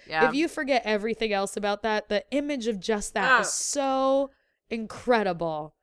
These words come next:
Speaker 3: I'd like to see
Speaker 2: Right.
Speaker 3: that part of the Mark Bowl movie. <laughs> Like
Speaker 2: Yeah.
Speaker 1: Although Bo says that that didn't happen. He's like, "I don't
Speaker 3: Right,
Speaker 1: remember
Speaker 3: and that's
Speaker 1: the
Speaker 3: what I
Speaker 1: tent
Speaker 3: thought
Speaker 1: stuff."
Speaker 3: was
Speaker 1: I'm like,
Speaker 3: funny,
Speaker 1: "Well"
Speaker 3: 'cause Sarah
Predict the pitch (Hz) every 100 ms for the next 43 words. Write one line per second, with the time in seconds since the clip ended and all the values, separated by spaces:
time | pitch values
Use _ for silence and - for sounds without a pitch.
0 | _ _ _ 247 254 277 381 254 254 254
1 | 247 240 226 226 170 208 208 202 165 170
2 | 180 - - - - - _ - 254 -
3 | 226 208 165 - - - - _ _ _
4 | 311 320 359 359 311 - - 320 349 392
5 | 349 330 269 - 233 220 220 208 185 185
6 | 185 - 151 185 233 202 202 - 214 233
7 | 226 220 196 - 381 554 494 494 427 370
8 | 349 320 320 208 214 330 302 294 294 294
9 | - _ _ _ - 370 - - - _
10 | _ _ _ _ _ - - - 247 254
11 | 285 302 302 302